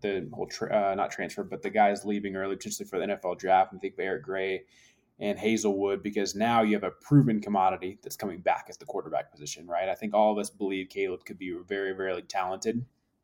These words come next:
but now you're actually getting to see that on the football field, which certainly helps with those guys. If those guys aren't, you know, a day one, early day two draft, draft pick, now you get to come back with that quarterback. That becomes a selling point,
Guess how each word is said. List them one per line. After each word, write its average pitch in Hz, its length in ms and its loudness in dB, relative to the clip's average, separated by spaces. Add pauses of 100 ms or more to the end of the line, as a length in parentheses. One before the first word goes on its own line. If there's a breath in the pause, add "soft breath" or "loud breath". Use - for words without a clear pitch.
(220)
but 101 140 0
now 113 80 4
you're 98 160 2
actually 101 240 -2
getting 92 220 -4
to 76 80 -4
see 101 180 -2
that 90 160 -4
on 85 100 -2
the 80 60 -12
football 82 300 -6
field, 80 340 -8 (380 loud breath)
which 98 440 -2
certainly 82 380 2
helps 110 320 0
with - 100 -20
those 87 200 -6
guys. 87 280 2
If 85 120 -14
those 98 180 -2
guys 92 220 -4
aren't, 98 240 -2
you 101 40 -6
know, 92 260 -6 (220)
a 95 80 -8
day 101 300 -2
one, 101 560 -2 (180)
early 104 300 2
day 101 180 2
two 101 220 -4
draft, 92 420 0
draft 92 300 2
pick, 120 300 -2 (220 loud breath)
now 170 120 0
you 202 100 0
get 202 140 -2
to - 60 -10
come 107 180 0
back 196 220 4
with 95 120 -8
that 95 180 4
quarterback. 104 640 2 (240 soft breath)
That 117 100 4
becomes 117 280 2
a - 40 -4
selling 104 440 2
point, 85 340 -6